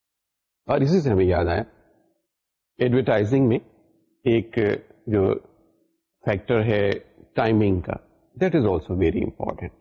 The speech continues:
کیٹیگریز کی بات تو ہم کر ہی رہے ہیں۔ ٹائمنگ کے حوالے سے جب ہم بات کرتے ہیں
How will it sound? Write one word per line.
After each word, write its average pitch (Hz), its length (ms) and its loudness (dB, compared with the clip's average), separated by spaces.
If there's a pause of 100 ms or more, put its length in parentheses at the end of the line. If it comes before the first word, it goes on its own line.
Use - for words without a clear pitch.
کیٹیگریز 98 500 0
کی - 100 -6
بات 90 280 -4
تو 98 120 -4
ہم 90 100 0
کر 87 220 -4
ہی 92 100 -2
رہے - 160 -8
ہیں۔ - 200 -16 (1000)
ٹائمنگ 220 340 2
کے 143 120 0
حوالے 85 360 0
سے - 160 -10 (140)
جب 98 280 -2
ہم 92 100 0
بات 82 300 -2
کرتے - 360 -8
ہیں 107 120 -12